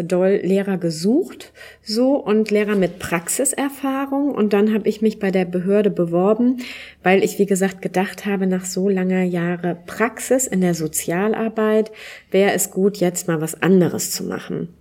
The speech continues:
Mhm. Das war so mein Ziel. Und, ähm, dann habe ich mich für den Quereinstieg beworben und habe, ähm, eine Lehrprobe gemacht,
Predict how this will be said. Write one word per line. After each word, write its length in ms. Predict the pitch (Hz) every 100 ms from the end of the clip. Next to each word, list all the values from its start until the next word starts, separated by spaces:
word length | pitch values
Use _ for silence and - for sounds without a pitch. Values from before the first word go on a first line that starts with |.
| -
Mhm. 140 | - - - -
Das 220 | 185 185
war 140 | 185
so 120 | 175
mein 260 | 180 175 170
Ziel. 500 | 170 - 175 139 123 - - - - -
Und, 440 | 180 175 170 170 -
ähm, 440 | 175 170 170 170 - - _ _ _ _ -
dann 200 | 170 156
habe 140 | 156 170
ich 100 | 185
mich 140 | 185
für 80 | 190
den 160 | 180 170
Quereinstieg 640 | - 185 - 180 180 175
beworben 520 | 175 175 190 220 233
und 460 | - 196 202 196 -
habe, 200 | 208 202 -
ähm, 240 | 185 190
eine 240 | - 180
Lehrprobe 680 | 165 170 185 196 - 254 254
gemacht, 640 | 262 262 285 349 - -